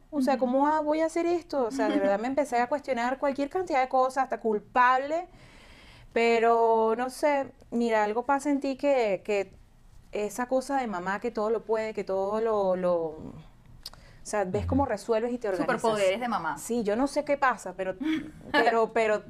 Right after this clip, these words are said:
Speaker 1: resuelves.
Speaker 2: Sí, se nos
Speaker 1: Resuelves.
Speaker 2: despierta algo. Bueno, de hecho,
Speaker 1: Sí.
Speaker 2: mi hija me pregunta, "Mamá, ¿en qué momento, en qué momento uno adquiere esos poderes de supermamá que todo lo pueden y todo lo saben?" <laughs>
Speaker 1: En el momento que tienes al bebé en
Speaker 2: Le
Speaker 1: tu
Speaker 2: digo, "Hija,
Speaker 1: brazo.
Speaker 2: cuando tienes que resolver en la vida".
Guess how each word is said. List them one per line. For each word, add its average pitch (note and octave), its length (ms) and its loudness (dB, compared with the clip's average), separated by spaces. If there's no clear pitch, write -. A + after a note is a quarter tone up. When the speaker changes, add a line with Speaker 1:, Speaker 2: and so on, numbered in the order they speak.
Speaker 1:
resuelves. G#3+ 680 -2
Speaker 2:
Sí, C#3+ 240 -12
se A3 120 -2
nos A#3 80 2
Speaker 1:
Resuelves. A3+ 340 4
Speaker 2:
despierta C4+ 140 0
algo. G#3 140 -2
Bueno, C4+ 180 0
de B3 80 0
hecho, A3 140 2
Speaker 1:
Sí. G#3 60 2
Speaker 2:
mi B3 80 -2
hija B3+ 120 0
me - 60 -4
pregunta, B3+ 280 -2
"Mamá, D4+ 260 0
¿en B3+ 160 -6
qué C#4 100 0
momento, D4 720 -4
en B3 100 -4
qué C#4 80 -4
momento D4+ 280 -4
uno D#4 100 2
adquiere D4 260 -2
esos D4 160 -4
poderes G#3+ 380 -2
de C4 80 -2
supermamá G3 420 -4
que A#3 100 -4
todo B3+ 300 0
lo A3+ 140 -4
pueden A3+ 200 -2
y B3 120 -4
todo A3 180 2
lo C#4 60 0
saben?" - 320 8
<laughs> F4+ 920 2
Speaker 1:
En A3+ 160 2
el A#3+ 80 2
momento B3 360 2
que B3 320 2
tienes A3+ 240 2
al B3 80 2
bebé A3 200 4
en G#3 60 -2
Speaker 2:
Le C#4+ 40 -6
Speaker 1:
tu C4 60 6
Speaker 2:
digo, B3+ 120 6
"Hija, A#3 100 6
Speaker 1:
brazo. G3+ 100 8
Speaker 2:
cuando C4+ 220 2
tienes B3+ 200 -2
que D#4 80 0
resolver C4+ 380 0
en C#4 100 -2
la D4+ 120 4
vida". F#4+ 200 2